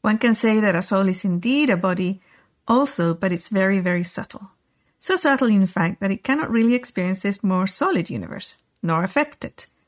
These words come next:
But with a body, it can do both. Both bodies and souls are made of frequency expressed in different levels of solidity.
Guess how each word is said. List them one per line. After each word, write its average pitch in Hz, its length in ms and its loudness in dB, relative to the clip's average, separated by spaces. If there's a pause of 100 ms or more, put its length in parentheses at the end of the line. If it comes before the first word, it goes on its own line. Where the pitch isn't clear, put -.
(420)
But 320 120 2
with 370 100 2
a 370 80 2
body, 214 400 2
it 214 60 -10
can 180 160 0
do 175 100 -2
both. - 460 -12 (240)
Both 226 220 0
bodies 311 640 -2 (240)
and 294 180 0
souls 180 480 -2
are 202 120 2
made 202 180 2
of 190 80 -2
frequency 320 520 -4
expressed 196 440 -4
in 214 120 0
different 196 300 -4
levels 185 360 -4
of 175 100 -8
solidity. 170 760 -6